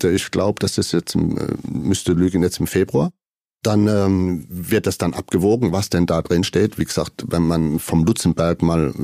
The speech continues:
das betrachtet, dass auf der ehemaligen Fläche oder der immer noch Fläche der Spiegelfabrik, der Saint-Gobain, muss man halt gucken, was das bedeutet für den Stadtteil. Ähm, wir wollen ja auch den Stadtteil entwickeln.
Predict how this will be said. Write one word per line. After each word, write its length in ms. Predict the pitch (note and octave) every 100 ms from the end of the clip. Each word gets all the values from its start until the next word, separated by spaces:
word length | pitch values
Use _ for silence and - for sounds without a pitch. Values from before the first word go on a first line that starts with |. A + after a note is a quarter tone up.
| A#1+
das 180 | - -
betrachtet, 500 | - - E2 - E2
dass 160 | - - _ _
auf 120 | - -
der 120 | E2
ehemaligen 560 | F#2+ E2+ F2 E2 -
Fläche 340 | - - E2+ D2
oder 200 | D#2 D2
der 260 | C#2+ D#2+ - _
immer 220 | C3+ D#3+
noch 300 | A#2 - -
Fläche 580 | - - F2+ G2 F2 D#2+
der 180 | - D#2+
Spiegelfabrik, 720 | - G2+ G#2 - F2 F#2 F#2
der 360 | - D#2 D2+ E2
Saint-Gobain, 680 | - G2 F2 E2 D2+ F2+ A2 - _ _ _ _
muss 240 | G#2+ G2+ -
man 120 | F2
halt 160 | E2+ -
gucken, 320 | F#2+ - E2
was 120 | F#2
das 200 | - F2+
bedeutet 500 | - D#2+ E2 E2 D#2+
für 120 | -
den 140 | D#2+ D2+
Stadtteil. 480 | - - - D2+ - -
Ähm, 320 | E2+ E2 D#2+
wir 320 | - E2+ E2+ D#2
wollen 200 | G#2 A2+
ja 120 | F#2
auch 140 | F#2+
den 140 | E2+ D#2
Stadtteil 420 | - C3 G2 F2
entwickeln. 500 | D#2+ D#2 F2 D#2+